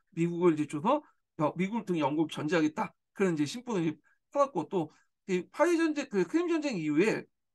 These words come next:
이게 전쟁 비용이 많이 나-, 나갔잖아요. 그러니까 이제 부족한 군사비를 또 보충한 부-, 부-, 부분도 있어요.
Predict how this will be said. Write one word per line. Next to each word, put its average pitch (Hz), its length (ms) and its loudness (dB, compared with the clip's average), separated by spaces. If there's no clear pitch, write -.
이게 180 380 2
전쟁 214 420 -2
비용이 202 200 -4
많이 151 200 -2
나-, 160 140 -2
나갔잖아요. 151 760 0
그러니까 160 240 -6
이제 151 200 -4
부족한 214 360 -4
군사비를 202 560 -4
또 165 120 -8
보충한 202 420 -4
부-, 151 160 -6
부-, 160 140 -16
부분도 175 220 -4
있어요. 180 440 0